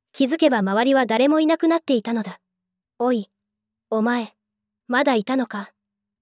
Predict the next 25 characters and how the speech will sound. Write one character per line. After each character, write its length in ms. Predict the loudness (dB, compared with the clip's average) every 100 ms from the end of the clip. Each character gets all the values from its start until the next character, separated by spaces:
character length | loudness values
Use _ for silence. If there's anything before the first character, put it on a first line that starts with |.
| _
突 240 | -12 -8 -4
然、 260 | -2 -4 -10 _ _ _ _
背 220 | 0 2
後 100 | 2
か 120 | 0
ら 100 | -2
聞 140 | -4 -2
こ 100 | 0
え 80 | 0
た 100 | -2
低 280 | -4 0
い 80 | 0
声 240 | 0 -2 -2
に、 180 | -4 -10 _ _ _ _ -14
早 180 | -4 0
苗 220 | 2 2
は 180 | 4 4
思 160 | 4
わ 100 | 2
ず 120 | 0
振 160 | -4 -4
り 100 | -4
返 160 | -2 -6
っ 40 | -6
た。 140 | -16